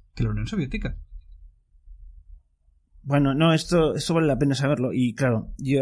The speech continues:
Speaker 2: y alguien, yo se lo oí a un profesor de geoestrategia, no recuerdo el nombre, si no lo citaría, cuando le preguntaron con posible conflicto con Marruecos, dijo, "Vamos a ver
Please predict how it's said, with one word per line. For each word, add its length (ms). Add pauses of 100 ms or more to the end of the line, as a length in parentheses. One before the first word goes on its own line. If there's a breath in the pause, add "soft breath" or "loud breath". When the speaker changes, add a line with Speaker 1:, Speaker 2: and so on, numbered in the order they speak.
(120)
Speaker 2:
y 140
alguien, 540
yo 100
se 120
lo 80
oí 140
a 60
un 140
profesor 500
de 320 (100)
geoestrategia, 680 (240 soft breath)
no 80
recuerdo 340
el 100
nombre, 220
si 100
no 100
lo 100
citaría, 640 (920 soft breath)
cuando 220
le 80
preguntaron 680
con 360
posible 400
conflicto 600
con 180
Marruecos, 640 (240)
dijo, 320
"Vamos 260
a 60
ver 220